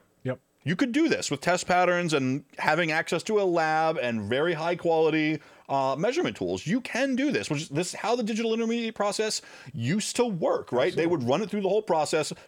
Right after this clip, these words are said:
Speaker 2: profile every step so they could emulate it digitally, right?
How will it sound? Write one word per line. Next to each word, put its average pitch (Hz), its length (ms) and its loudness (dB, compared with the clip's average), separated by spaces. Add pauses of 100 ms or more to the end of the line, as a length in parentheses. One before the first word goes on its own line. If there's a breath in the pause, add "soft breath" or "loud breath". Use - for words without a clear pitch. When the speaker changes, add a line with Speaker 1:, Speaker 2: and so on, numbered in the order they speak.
Speaker 2:
profile 175 920 2
every 170 260 0
step - 520 -2
so 156 120 -2
they 139 140 0
could 156 160 -4
emulate 131 400 2
it 117 120 -2
digitally, 95 420 -2 (260 loud breath)
right? 127 200 4